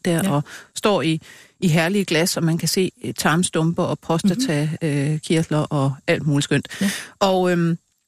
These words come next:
Speaker 1: de havde faktisk været ude for her for nylig, at der kom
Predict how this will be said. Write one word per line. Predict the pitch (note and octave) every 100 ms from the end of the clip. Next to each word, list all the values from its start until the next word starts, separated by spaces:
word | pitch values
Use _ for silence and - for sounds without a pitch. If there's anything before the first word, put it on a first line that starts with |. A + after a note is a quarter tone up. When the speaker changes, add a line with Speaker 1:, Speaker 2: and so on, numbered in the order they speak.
| _ _ _ - -
Speaker 1:
de | B3+
havde | D#4
faktisk | - B3 A#3
været | G3+
ude | A#3+
for | C#4
her | G#3+ G#3+
for | F#3+
nylig, | G3+ B3+ C#4
at | G3+ G3
der | G3
kom | - B3+